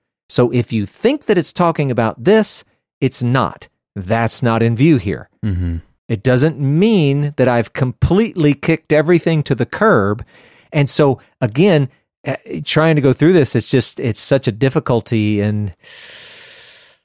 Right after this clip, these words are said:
Speaker 1: I don't know, trying to find that balance, eh, just, I don't know.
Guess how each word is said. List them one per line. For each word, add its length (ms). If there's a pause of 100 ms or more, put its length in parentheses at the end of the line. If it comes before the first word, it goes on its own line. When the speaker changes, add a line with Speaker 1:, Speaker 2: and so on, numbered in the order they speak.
(380)
Speaker 1:
I 140
don't 100
know, 240 (280)
trying 240
to 60
find 320
that 180
balance, 640 (680)
eh, 360
just, 400
I 140
don't 80
know. 120